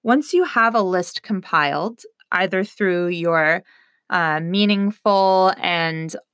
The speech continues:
awful moments or from skimming through a list of compiled core values that you find online, group them together and see where you can find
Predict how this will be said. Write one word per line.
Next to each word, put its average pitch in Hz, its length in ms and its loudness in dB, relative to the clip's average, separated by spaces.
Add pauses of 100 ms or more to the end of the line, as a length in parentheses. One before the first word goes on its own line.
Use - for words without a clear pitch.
awful 190 560 2
moments 247 760 -2
or 175 520 0
from 175 200 0
skimming 202 600 -4
through 180 400 -2
a 175 120 0
list 170 360 -4
of 165 180 -8
compiled 160 840 -2 (680)
core 170 300 2
values 220 520 2
that - 160 -4
you 180 120 -6
find 156 340 -6
online, 220 720 0 (1800)
group 294 320 -2
them 370 200 0
together 208 760 -2
and 214 220 2
see 285 520 -4
where 208 320 0
you 247 200 0
can 214 280 -6
find 208 800 -2